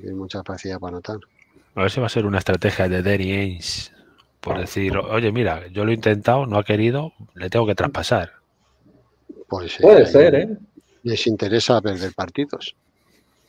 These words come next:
Speaker 2: Sí, sí. Por
Speaker 3: Puede
Speaker 2: eso te digo
Speaker 3: ser.
Speaker 2: que, que decir, "Oye, llega fe-, llega febrero", dice, "Oye, mira, yo a este le he intentado tal, y si quiero, antes de que se vaya libre,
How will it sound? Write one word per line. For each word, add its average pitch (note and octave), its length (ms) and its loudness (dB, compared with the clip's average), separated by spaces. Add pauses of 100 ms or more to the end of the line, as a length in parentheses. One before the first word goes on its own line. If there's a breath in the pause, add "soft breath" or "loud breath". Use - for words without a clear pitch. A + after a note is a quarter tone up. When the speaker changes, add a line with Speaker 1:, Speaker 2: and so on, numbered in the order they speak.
(180)
Speaker 2:
Sí, G#2+ 80 -6
sí. F#2+ 320 -8 (380)
Por - 100 -4
Speaker 3:
Puede C#3 140 6
Speaker 2:
eso F#2+ 80 0
te F#2 40 0
digo A2 140 4
Speaker 3:
ser. G#2 80 -4
Speaker 2:
que, E2 720 -8
que - 120 -4
decir, F#2 280 0
"Oye, G2 540 2
llega A2+ 500 4
fe-, A2+ 300 0
llega A2+ 240 2
febrero", B2+ 600 2
dice, G2 220 -2
"Oye, G#2 140 0
mira, F2+ 340 -2
yo G2 160 -2
a G#2+ 60 4
este A2 180 0
le G#2+ 60 6
he G#2+ 40 4
intentado G2+ 540 2
tal, B2+ 340 2
y G2 100 -4
si G2 120 -6
quiero, A2+ 460 0 (560)
antes A#2+ 240 2
de A#2+ 80 4
que A#2 100 0
se A#2 140 2
vaya G#2+ 420 4
libre, - 460 0